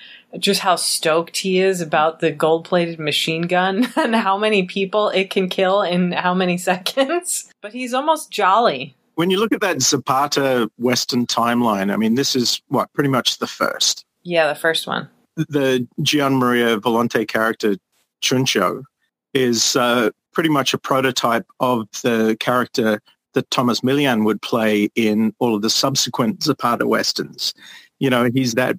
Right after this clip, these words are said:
Speaker 2: brazen opportunist, absolutely flagrant opportunist who uses the revolution as a way of being able to slither like a snake through the landscape for his own selfish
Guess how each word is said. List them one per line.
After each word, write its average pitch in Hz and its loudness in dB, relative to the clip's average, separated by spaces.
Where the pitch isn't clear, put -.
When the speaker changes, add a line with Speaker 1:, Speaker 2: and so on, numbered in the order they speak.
Speaker 2:
brazen 147 2
opportunist, - -2
absolutely 135 0
flagrant 160 0
opportunist 123 0
who 117 2
uses 143 0
the 120 0
revolution 123 2
as 120 0
a 117 2
way 117 2
of 120 -2
being 120 0
able 113 0
to 107 0
slither 151 0
like 127 0
a 135 0
snake 131 0
through 143 0
the 127 0
landscape 117 0
for 139 0
his 127 0
own 123 2
selfish - -2